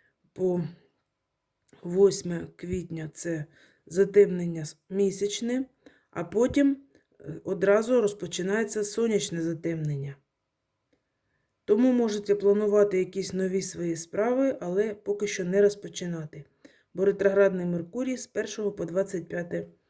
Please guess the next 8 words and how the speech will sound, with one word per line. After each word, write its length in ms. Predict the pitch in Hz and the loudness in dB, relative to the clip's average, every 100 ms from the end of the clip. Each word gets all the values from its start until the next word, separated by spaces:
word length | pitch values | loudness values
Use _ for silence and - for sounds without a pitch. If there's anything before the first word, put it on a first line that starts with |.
| _ _ _ | _ _ _
квітня. 480 | 170 175 175 156 - _ _ _ _ _ _ _ _ _ _ _ _ _ _ | -8 -8 -8 -14 -16 _ _ _ _ _ _ _ _ _ _ _ _ _ _
Ось 140 | - 247 | -12 -4
такі 260 | 294 - | -2 2
поради, 420 | 294 285 285 285 247 | 4 6 6 4 2
друзі, 340 | 202 202 180 | 2 2 0
для 160 | 170 175 | -4 -4
вас 260 | 170 151 | -4 -6
вийшли 440 | 196 247 - 277 | -4 -4 -2 -2